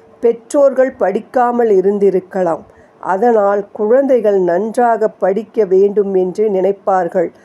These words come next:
அதற்கு மாறாக இருக்கும். ஏனென்றால், குழந்தைகள் அவர்கள் மாதிரியே படிப்பில் மந்தமாக இருப்பார்கள். அதனால் அவர்களை படிப்பில் அதிக கவனம் செலுத்தவும், மார்க் அதிகமாக எடுக்கவும்,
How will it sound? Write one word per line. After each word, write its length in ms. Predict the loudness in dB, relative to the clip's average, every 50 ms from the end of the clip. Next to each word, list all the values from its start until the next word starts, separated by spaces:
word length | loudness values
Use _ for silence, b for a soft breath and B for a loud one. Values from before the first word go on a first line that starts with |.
| b b b b b
அதற்கு 580 | -4 -4 -2 0 0 0 0 -2 -4 -10 -8 -6
மாறாக 760 | -4 -2 0 0 2 2 0 2 2 2 2 0 0 0 -2
இருக்கும். 640 | 0 0 0 2 0 0 -2 -2 -2 -2 0 0 0
ஏனென்றால், 840 | 0 0 2 2 2 2 0 0 -2 0 0 0 0 0 -2 -4 B B B B _ -8 -4
குழந்தைகள் 720 | -2 0 2 2 2 2 4 2 2 2 2 0 0 0 -2
அவர்கள் 520 | -2 -2 0 0 0 0 2 0 0 0
மாதிரியே 840 | 0 -2 0 0 0 0 0 0 -2 -4 -6 -4 -2 0 2 2 0
படிப்பில் 640 | 0 -2 -2 -2 -2 -2 -4 -4 -2 -2 0 0 0
மந்தமாக 720 | 0 0 -2 0 0 0 0 0 0 0 -2 -2 -2 -2
இருப்பார்கள். 800 | -2 0 0 -2 -4 -6 -4 -2 -2 -2 -2 -2 -4 -4 -4 -6 -8 b b b b b b b b -6
அதனால் 680 | -4 -4 0 0 2 2 2 2 2 2 2 2 2 2
அவர்களை 560 | 2 2 2 2 2 2 0 0 0 -2 -4 -4
படிப்பில் 580 | -2 -2 0 0 -2 -4 -6 -6 -2 0 0 2
அதிக 460 | 2 0 0 -2 -4 -2 -2 -2 -2
கவனம் 540 | 0 0 0 0 0 0 0 2 2 0 0
செலுத்தவும், 760 | -2 -2 -2 -2 -2 -2 -4 -2 -2 0 0 0 0 -2 -4 B B B B B B _
மார்க் 560 | -4 0 0 2 2 2 0 -2 -4 -4 -2
அதிகமாக 760 | 0 0 0 0 -2 -2 -2 0 0 0 0 0 0 0 0
எடுக்கவும், 720 | 0 0 0 0 0 -2 -2 -2 -2 0 2 0 0 0